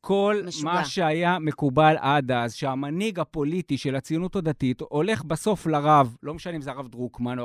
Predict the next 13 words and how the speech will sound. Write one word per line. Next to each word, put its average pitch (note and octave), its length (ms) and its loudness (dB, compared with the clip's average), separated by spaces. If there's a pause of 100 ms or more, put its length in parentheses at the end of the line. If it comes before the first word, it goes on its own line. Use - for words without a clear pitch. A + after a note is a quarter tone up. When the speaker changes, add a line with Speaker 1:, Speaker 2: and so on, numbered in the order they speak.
(100)
Speaker 1:
הרב C#3+ 200 -6
טאו A#2+ 220 -2
או A#2+ 240 -8
רב D3+ 200 -2
כלשהו D3 400 -8
אחר, A#2+ 440 -8
והוא D3+ 460 -6
בסוף G#3+ 360 -2
אומר G3+ 280 -4
לו G3+ 200 -4 (140)
להצביע D3 480 -4
בעד G3 380 0
בכנסת, C#4+ 560 -6